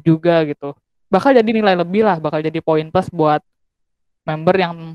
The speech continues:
tahu tentang rival group Sakamichi ini gitu. Misal kayak gue tadi kejadiannya, gue suka sama Erika gara-gara Erika, eh, suka sama Sakamichi gitu. Dan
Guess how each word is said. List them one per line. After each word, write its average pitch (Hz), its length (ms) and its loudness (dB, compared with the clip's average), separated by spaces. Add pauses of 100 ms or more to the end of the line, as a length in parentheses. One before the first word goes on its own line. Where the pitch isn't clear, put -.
tahu 175 320 2
tentang 156 480 -6
rival 160 320 0
group 160 240 -2 (160)
Sakamichi 160 560 -6
ini 175 320 -6
gitu. 139 240 -6
Misal 165 320 2
kayak 147 240 0
gue 208 160 6
tadi 240 240 2
kejadiannya, 208 640 2 (320)
gue 190 160 6
suka 208 240 2
sama 185 320 2 (400)
Erika 151 320 -2
gara-gara 165 560 0 (560)
Erika, 208 640 2
eh, 160 400 -4
suka - 240 -4
sama 175 160 -2
Sakamichi 185 560 -2
gitu. 151 320 -6 (640)
Dan 160 400 2